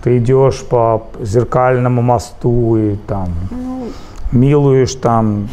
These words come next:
Speaker 2: <laughs>
Speaker 1: кого-то там.
Speaker 2: Да, да, да.
Speaker 1: Да, и все ры-, рыцари на голубых конях склоняются перед тобой, а ты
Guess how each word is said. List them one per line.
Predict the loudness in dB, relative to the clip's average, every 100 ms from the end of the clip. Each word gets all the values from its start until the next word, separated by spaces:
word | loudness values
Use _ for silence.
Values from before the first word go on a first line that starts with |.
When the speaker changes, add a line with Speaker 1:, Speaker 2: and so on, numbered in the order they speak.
| -4
Speaker 2:
<laughs> | -4 -4 -10 -14 -14 -8
Speaker 1:
кого-то | -2 2 2 0 -4
там. | -4 -4 -2 -4 -8
Speaker 2:
Да, |
да, | -10 -12
да. | -12 -12 -14 -18 -20 -18 -18 -6
Speaker 1:
Да, | -2 0
и | -2
все | 0 0
ры-, | 2 2 4
рыцари | 2 0 0 2 2 0
на | -2 0 0 0 -4 -8 -12 -16 -16 -18 -12 0
голубых | 2 2 0 0
конях | 0 2 2 0
склоняются | -2 0 2 2 2 -2 -6
перед | -8 -6 -4
тобой, | -2 0 2 2 2
а | 0
ты | -4 -2 -2